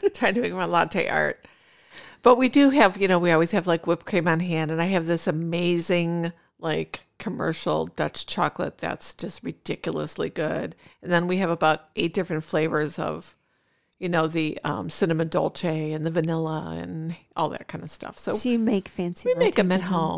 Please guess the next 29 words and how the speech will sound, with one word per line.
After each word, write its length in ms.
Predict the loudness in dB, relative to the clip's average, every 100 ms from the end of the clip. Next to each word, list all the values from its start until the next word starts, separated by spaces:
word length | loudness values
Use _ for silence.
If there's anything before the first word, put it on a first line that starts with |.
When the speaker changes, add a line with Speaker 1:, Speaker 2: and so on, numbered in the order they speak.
| -4
Speaker 1:
home. 60 | -4
Yeah. 540 | -4 0 0 -2 -6 -10 _ _
Saves 260 | -8 0 2
Speaker 2:
I 40 |
Speaker 1:
a 40 |
lot 140 | 4 4
of 60 |
Speaker 2:
don't 80 | 4
Speaker 1:
money. 300 | 2 0 -4 -14 _ -6
Speaker 2:
I 80 | 4
don't 260 | 6 6
do 140 | 4 4
the 100 | 2
Christmas 460 | 0 0 -2 -2
coffee 320 | 0 0 0
craze. 340 | -2 0 0 0
Obviously, 480 | 0 0 0 0 0
I 40 |
don't 200 | 0 -2
drink 200 | -4 -4
coffee, 420 | -2 -4 -2 -2
but 160 | 2 2
I 100 | 2
do 300 | 2 2 4
like 200 | 2 0
to 80 | -4
drink 340 | -2 0 0
different, 480 | -2 -2 -2 -4 -2
like, 460 | -2 -2 -4 -10